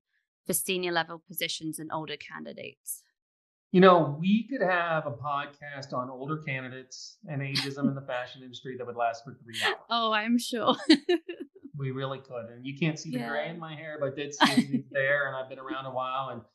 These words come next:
Speaker 2: you know, I, I just know a lot of people that have had, come up against it.
Speaker 1: Yeah.
Speaker 2: But a-, as far as the question goes, as far as portfolios go,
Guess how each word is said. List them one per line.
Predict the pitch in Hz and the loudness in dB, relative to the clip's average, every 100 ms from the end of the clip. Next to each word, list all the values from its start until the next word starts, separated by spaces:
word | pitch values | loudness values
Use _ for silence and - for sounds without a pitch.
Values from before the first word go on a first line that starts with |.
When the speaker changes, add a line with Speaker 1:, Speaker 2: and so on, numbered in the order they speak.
| _ | _
Speaker 2:
you | 151 147 | -2 -2
know, | |
I, | 135 156 147 | -4 -2 0
I | 143 | 2
just | 139 - _ _ _ | -2 -8 _ _ _
know | 143 143 143 135 | -4 4 6 8
a | |
lot | 135 | 4
of | 127 | 0
people | 131 123 | -6 -14
that | 123 | -14
have | 123 | -10
had, | 117 - 151 139 135 | -10 -10 -14 -16 -4
come | 127 | 0
up | 120 - | 0 -2
against | 113 107 - | -8 -16 -20
it. | - _ _ _ - | -20 _ _ _ -8
Speaker 1:
Yeah. | 220 220 | 4 6
Speaker 2:
But | 208 - - - | 6 2 -10 -4
a-, | 185 196 | -2 -2
as | 165 | 4
far | 208 | 6
as | 196 | 6
the | 175 | 4
question | 180 165 - 151 | 4 2 0 -2
goes, | 156 151 | -2 -4
as | 180 165 | -6 4
far | 254 269 | 10 10
as | 262 | 8
portfolios | 214 143 160 175 180 180 | 2 0 0 -2 -4 -4
go, | - 170 175 | -10 -10 -10